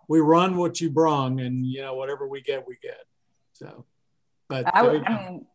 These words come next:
Speaker 2: I was just gonna say that I get occasionally a grumpy old man who thinks that we're influencing young people to drive really fast.
Speaker 1: Of course.
Speaker 2: <laughs>
Speaker 1: That, that's understandable.
Speaker 2: 'Cause not everybody needs a car that
Speaker 1: No.
Speaker 2: goes to sixty in,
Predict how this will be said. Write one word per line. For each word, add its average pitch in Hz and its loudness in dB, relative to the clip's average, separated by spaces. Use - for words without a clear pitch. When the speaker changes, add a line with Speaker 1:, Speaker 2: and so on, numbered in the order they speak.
Speaker 2:
I 226 8
was 269 10
just 247 6
gonna 190 4
say 180 6
that 165 4
I 170 4
get 160 0
occasionally 156 0
a 143 0
grumpy 147 0
old 147 0
man 139 0
who 139 -4
thinks - -8
that - 0
we're 139 -2
influencing 139 -4
young 131 -4
people - -10
to 165 -6
drive 92 -4
really - -8
fast. - -10
Speaker 1:
Of 226 -4
course. 277 6
Speaker 2:
<laughs> 285 4
Speaker 1:
That, 143 -4
that's 135 -4
understandable. 127 -6
Speaker 2:
'Cause 269 8
not 285 8
everybody 233 8
needs 202 4
a 175 6
car 160 4
that 185 6
Speaker 1:
No. 180 2
Speaker 2:
goes 180 8
to - -16
sixty 185 4
in, 165 0